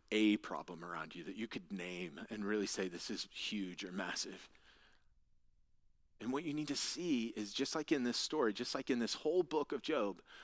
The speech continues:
God is not small. <laughs> He is, he is not small. When you get to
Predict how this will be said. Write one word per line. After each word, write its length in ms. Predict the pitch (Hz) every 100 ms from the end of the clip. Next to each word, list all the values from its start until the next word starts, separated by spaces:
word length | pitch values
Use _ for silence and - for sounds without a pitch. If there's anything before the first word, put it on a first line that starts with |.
| - - -
God 260 | 117 135
is 180 | 135 104
not 420 | 101 90 127 123
small. 440 | - - - 107 -
<laughs> 60 | - - - - _ - _ _ _ _ _ _ _ _ - _ _ _ - _ _ -
He 100 | 127
is, 180 | - - - - _ _ _
he 160 | 135 131
is 200 | 120 107
not 260 | 117 -
small. 360 | - 107 107 - - - _ - _ _ _ _ _ _ _ _ _ _ _ _ _ _ _ _ _ _ _ - - -
When 100 | 123
you 80 | 131
get 180 | 143 156
to 180 | 170